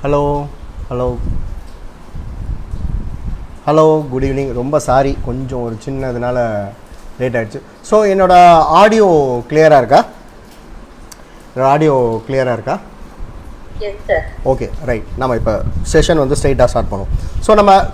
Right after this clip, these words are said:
Speaker 1: லாஸ்ட் வீக் வந்து செல்ஃப் இமேஜ்னா என்ன, அதை நம்மளோட செல்ஃப் இமேஜை வந்து நம்ம எப்படிலாம் வந்து நம்ம வந்து கண்டுபிடிக்கலாம் அப்படிங்கிறத பத்தி நம்ம வந்து பேசியிருந்தோம். So, அதோட இது, இந்த செஷன் பார்க்கலனா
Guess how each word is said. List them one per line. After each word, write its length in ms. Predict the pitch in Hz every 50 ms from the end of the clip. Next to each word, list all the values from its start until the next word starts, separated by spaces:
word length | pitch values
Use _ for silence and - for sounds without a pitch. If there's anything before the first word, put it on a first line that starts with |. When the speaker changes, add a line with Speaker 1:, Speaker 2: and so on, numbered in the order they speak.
| - - -
Speaker 1:
லாஸ்ட் 360 | 170 175 185 214 214 - -
வீக் 100 | 233 226
வந்து 380 | 190 196 175 180 185 202 233 254 - - - - - - - - - - - - - - - - - -
செல்ஃப் 240 | 196 196 214 - -
இமேஜ்னா 720 | 208 185 180 170 151 139 156 165 160 156 151 147 135 127
என்ன, 380 | 131 131 143 151 143 143 143 139 - - - - - - - -
அதை 220 | - 135 143 147 143
நம்மளோட 380 | 139 139 139 139 143 139 139 131 -
செல்ஃப் 200 | 175 190 - -
இமேஜை 260 | 175 165 156 139 143
வந்து 80 | 139
நம்ம 220 | 143 156 160 151 139
எப்படிலாம் 400 | 131 127 120 139 151 156 165 165
வந்து 160 | 156 143 143
நம்ம 200 | 143 139 131 131
வந்து 100 | 131 139
கண்டுபிடிக்கலாம் 560 | - 139 147 156 151 151 143 127 135 135 131
அப்படிங்கிறத 260 | 123 127 123 120 120
பத்தி 220 | 120 117 120 113 135
நம்ம 140 | 123 120 117
வந்து 540 | 117 123 127 131 127 120 113 107 110 110 107 - -
பேசியிருந்தோம். 480 | 135 143 - - 120 110 113 135 190 - - - - - - -
So, 280 | - - 214 202 185 175
அதோட 520 | 180 180 175 175 170 165 165 165 165 - 185
இது, 160 | 175 175 175 180
இந்த 160 | 175 165 165
செஷன் 340 | 165 180 175 - 214 202 170 151
பார்க்கலனா 540 | 175 165 175 170 180 165 147 139 165 254